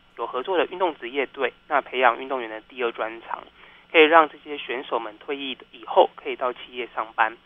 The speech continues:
来完善职涯照顾。那目前我们新北市有棒球、女垒、射箭，还有篮球、排球以及足球的部分。那举例，我们新北棒球队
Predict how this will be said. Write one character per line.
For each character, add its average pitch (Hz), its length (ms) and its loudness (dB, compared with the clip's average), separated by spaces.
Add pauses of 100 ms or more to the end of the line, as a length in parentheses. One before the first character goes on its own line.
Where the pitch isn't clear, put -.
(240)
来 117 180 -4
完 117 300 -4
善 131 260 -2
职 117 120 -16
涯 113 260 -6
照 120 140 0
顾。 - 240 -16 (280)
那 214 80 -2
目 240 140 0
前 131 200 -4
我 113 60 -6
们 113 180 -10
新 196 100 -16
北 123 240 -10
市 123 100 -14
有 107 300 -6
棒 143 220 0
球、 - 300 -6 (240)
女 131 220 -8
垒、 156 220 -4 (360)
射 151 320 -2
箭， 135 160 -6 (420)
还 123 80 -6
有 120 200 -2
篮 110 280 -8
球、 110 380 -10 (220)
排 120 200 -6
球 120 220 -6
以 113 140 -12
及 113 160 -16
足 123 160 -14
球 117 180 -4
的 117 80 -12
部 127 240 -14
分。 117 180 -4 (440)
那 170 300 8
举 123 200 -8
例， 196 140 -4
我 120 100 -6
们 110 260 -14
新 202 120 -10
北 127 100 2
棒 143 200 2
球 117 180 -10
队 120 280 -6